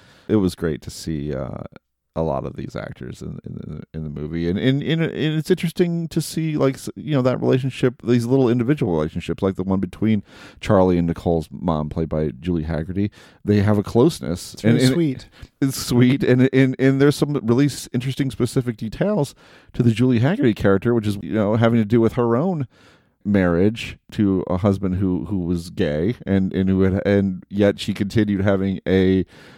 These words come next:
Speaker 1: friendship or a friendly relationship with his lover after he died. And I mean, it's just, <laughs>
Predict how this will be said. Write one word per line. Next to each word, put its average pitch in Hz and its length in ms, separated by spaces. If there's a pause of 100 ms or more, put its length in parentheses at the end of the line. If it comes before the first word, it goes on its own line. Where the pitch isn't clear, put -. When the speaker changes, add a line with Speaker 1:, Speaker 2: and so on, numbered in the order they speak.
(140)
Speaker 1:
friendship 113 540
or 107 60
a 98 60
friendly 107 260
relationship 101 400
with 98 100
his 95 140
lover 95 240
after 90 540
he 110 140
died. 95 440
And 120 80
I 120 40
mean, 120 160
it's 117 120
just, 131 240
<laughs> - 40